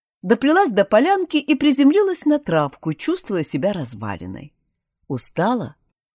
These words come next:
заботливо поинтересовался Ромаш. «Очень». Закрыла глаза, подставляя лицо солнышку, проглядывавшему сквозь ветви деревьев.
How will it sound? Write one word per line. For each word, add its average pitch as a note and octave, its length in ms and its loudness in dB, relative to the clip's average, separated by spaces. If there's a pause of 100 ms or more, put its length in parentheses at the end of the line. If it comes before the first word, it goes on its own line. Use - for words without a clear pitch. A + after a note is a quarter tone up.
(160)
заботливо D3 560 -2
поинтересовался C3+ 960 -4
Ромаш. D3+ 520 -6 (520)
«Очень». A#3+ 640 -8 (640)
Закрыла E4 440 2
глаза, A3+ 440 4
подставляя D#3 640 2
лицо C3 340 -4
солнышку, D#4+ 680 -2
проглядывавшему G#3 920 -2
сквозь - 380 -10
ветви C#3 280 -4
деревьев. G2 600 -10